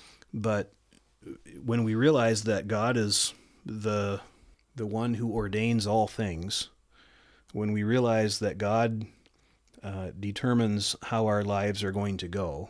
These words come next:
Scripture says that quite clearly, uh, then, uh, we become more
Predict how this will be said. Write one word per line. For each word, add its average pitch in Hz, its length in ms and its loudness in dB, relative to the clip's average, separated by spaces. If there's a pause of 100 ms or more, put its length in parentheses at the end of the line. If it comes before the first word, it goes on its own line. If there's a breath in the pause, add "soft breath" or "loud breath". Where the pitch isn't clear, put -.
Scripture - 460 -8
says 98 280 -6
that 87 220 -8
quite 113 260 -6
clearly, 87 540 -6 (1000 soft breath)
uh, 90 260 -8 (320)
then, 104 500 0 (720 loud breath)
uh, 82 120 -10
we 120 200 -2
become 117 580 0
more 127 540 2